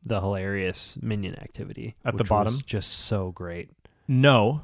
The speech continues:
Speaker 2: because, yeah, he falls in the hole, but then he makes it out.
Speaker 1: I know he does make it out, but that's when we
Speaker 2: But you
Speaker 1: see
Speaker 2: wanted
Speaker 1: mo-
Speaker 2: to talk about that scene. Okay,
Speaker 1: Yeah,
Speaker 2: okay,
Speaker 1: that's
Speaker 2: yeah.
Speaker 1: when we see most of the minion activity. That's when it really starts to kick off, you know, because they're all pulling at him and they start biting him.
Speaker 2: Yeah.
Speaker 1: Like,
Speaker 2: You have that
Speaker 1: that's
Speaker 2: moment of innocence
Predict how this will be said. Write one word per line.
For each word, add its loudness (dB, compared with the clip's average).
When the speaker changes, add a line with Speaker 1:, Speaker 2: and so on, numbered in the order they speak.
Speaker 2:
because, 4
yeah, 4
he 6
falls 6
in 2
the 2
hole, 4
but -2
then 4
he 4
makes 0
it -2
out. 0
Speaker 1:
I 8
know 12
he 12
does 10
make 6
it 4
out, 0
but 2
that's 4
when 6
we 8
Speaker 2:
But 6
you 8
Speaker 1:
see 10
Speaker 2:
wanted 10
Speaker 1:
mo- 4
Speaker 2:
to 2
talk 4
about 4
that -2
scene. -6
Okay, 4
Speaker 1:
Yeah, 6
Speaker 2:
okay, -2
Speaker 1:
that's 6
Speaker 2:
yeah. 10
Speaker 1:
when 10
we 12
see 6
most 4
of -2
the 2
minion 2
activity. -8
That's -4
when 4
it 0
really 0
starts -2
to -6
kick -6
off, -8
you -4
know, -4
because -4
they're 2
all 2
pulling 2
at 0
him 0
and -4
they -4
start -8
biting 4
him. 4
Speaker 2:
Yeah. 6
Speaker 1:
Like, -4
Speaker 2:
You 6
have 8
that 8
Speaker 1:
that's 4
Speaker 2:
moment 6
of -2
innocence -4